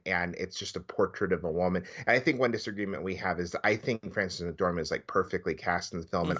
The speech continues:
Speaker 1: I think she completely fits into the film, and so does David Strathairn.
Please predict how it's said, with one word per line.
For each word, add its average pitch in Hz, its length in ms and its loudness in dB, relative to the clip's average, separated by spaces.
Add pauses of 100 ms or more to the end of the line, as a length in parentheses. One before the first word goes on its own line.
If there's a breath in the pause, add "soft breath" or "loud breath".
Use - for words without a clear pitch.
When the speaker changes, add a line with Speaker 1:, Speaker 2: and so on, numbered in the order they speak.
Speaker 1:
I 101 320 4 (200 soft breath)
think 92 180 -4
she - 140 -8
completely 87 580 -4
fits - 320 -2
into 82 200 -4
the 80 100 -6
film, 82 320 0
and 82 180 -2
so - 340 2
does 87 180 0
David 82 300 4
Strathairn. 85 600 2